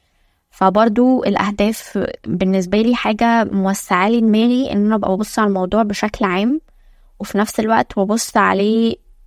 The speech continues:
في، في، في حاجة م-، متخططة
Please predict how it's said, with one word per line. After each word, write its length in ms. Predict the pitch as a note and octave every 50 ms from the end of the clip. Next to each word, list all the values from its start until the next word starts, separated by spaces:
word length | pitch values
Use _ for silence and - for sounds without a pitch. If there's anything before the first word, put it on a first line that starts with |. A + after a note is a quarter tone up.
| - - F#3
في، 320 | - - - - E3 D3+
في، 180 | - - - - - -
في 140 | - - F#3
حاجة 320 | - F#3 G3 G#3 A3 A3+
م-، 260 | G#3 - F#3+ G3 F3+ - -
متخططة 760 | F#3 F#3+ - - - F#3 - - G3+ A3+ - C4+ C#4+ E4+